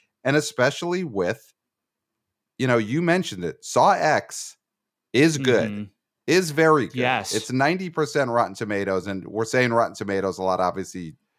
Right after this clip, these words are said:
Speaker 1: That doesn't matter other than it's something for people to quickly glance at when they're making their decisions.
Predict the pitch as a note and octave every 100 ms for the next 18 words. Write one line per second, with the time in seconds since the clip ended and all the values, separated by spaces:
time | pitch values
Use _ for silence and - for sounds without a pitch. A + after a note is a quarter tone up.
0 | _ _ _ _ _ _ _ _ _ A2
1 | A#2+ A2+ - A#2+ A#2+ A#2+ D#3 F3+ D#3+ A#2
2 | D3+ E3 D3 C#3+ C3 - - C#3+ D#3 D3+
3 | C#3+ C3+ C3 B2+ A#2+ - - - B2+ C3
4 | C3+ G#2 A2 G#2+ A2 G#2+ - F#2+ F2 -
5 | G2+ G2 F#2 F#2+ G2 G2+ F2+ E2 E2 G#2
6 | F#2 D2+ B1+ C#2 -